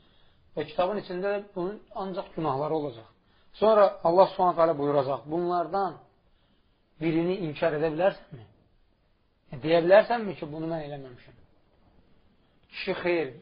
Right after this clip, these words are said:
ey Rəbbim," deyə cavab verəcək. Allah yenə buyuracaq, "Əməlləri yazan gözətçi mələklərim sənə zülm ediblərmi?" Yəni, bura necə artıq bir şey yazıblarmı?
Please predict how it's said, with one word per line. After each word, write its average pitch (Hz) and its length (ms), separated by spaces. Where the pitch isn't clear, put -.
ey 143 160
Rəbbim," 117 360
deyə 143 240
cavab 131 260
verəcək. 117 340
Allah 165 240
yenə 185 240
buyuracaq, 143 400
"Əməlləri 185 500
yazan 185 380
gözətçi 165 400
mələklərim 175 640
sənə 170 280
zülm 170 240
ediblərmi?" 180 540
Yəni, 147 160
bura 185 180
necə 185 320
artıq 175 400
bir 170 80
şey - 180
yazıblarmı? 180 540